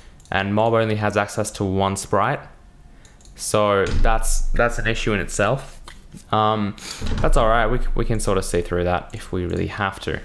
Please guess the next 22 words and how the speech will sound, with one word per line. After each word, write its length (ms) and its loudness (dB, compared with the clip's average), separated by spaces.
So 420 2
the 100 2
way 100 4
that 120 4
I 80 4
like 180 2
to 80 -2
do 180 4
it 80 4
is 140 -2
in 80 0
the 60 0
screen 340 0
dot 160 0
java 240 0
class, 280 -2
I 40 -2
like 240 0
to 60 -2
have 200 0
a 40 -2
separate 580 4